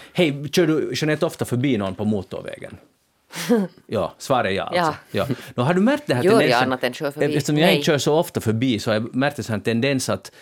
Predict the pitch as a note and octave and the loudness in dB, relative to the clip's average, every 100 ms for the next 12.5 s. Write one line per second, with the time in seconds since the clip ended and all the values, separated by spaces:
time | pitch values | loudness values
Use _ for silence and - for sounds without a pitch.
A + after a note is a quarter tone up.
0 | - - C#3+ A2+ - F3 A2 - G#2 A2 | -12 -2 0 0 2 2 2 -2 -2 0
1 | B2 A#2+ _ _ _ - - - - C#4 | 0 -2 _ _ _ -10 -8 -6 -2 0
2 | F#3 - G2+ G2+ G#2 A2 A2+ D#3 B2 D#3 | 0 -2 -2 0 0 2 2 2 0 0
3 | E3 G#2 E2+ - _ - - - - - | 0 0 -4 -12 _ -20 -16 -14 -14 -14
4 | - F#3 G3 - - E2+ - - - B2+ | -8 -4 -2 -4 -8 -12 -12 -14 -6 -2
5 | C#3 - C3 A3 D#3 D#2+ G2+ A2+ G2+ F3+ | -2 -2 -2 0 0 -2 -6 -6 -2 -2
6 | E3 C#3+ D#3+ D3 - D3+ F#3 D#3 A#2+ A2+ | 0 0 2 0 0 2 2 2 0 0
7 | B2+ - G2 G2+ A#2+ A2+ F2 F#2+ F#2 F#2 | 0 0 -2 0 0 2 0 -2 -4 -6
8 | G2+ - D#3+ E3 F3+ A3 C#4 A#3 D#3+ C#3 | -10 -2 0 2 2 2 2 2 2 0
9 | A#2+ - C#3 C3+ G#2 - C#3 C3+ C#3+ - | -2 -2 -2 -2 -2 -8 -6 -4 -4 -6
10 | E3+ F3+ E3 D3+ E3+ D#3 B2+ B2+ B2+ C#3 | -4 -2 0 2 2 2 0 -6 -10 -6
11 | C#3+ B2+ B2+ C#3 C3 - - F3+ D3 D3 | -2 0 -2 -4 -6 -2 0 2 4 2
12 | D3 - D2+ D#2 | 0 -4 -4 0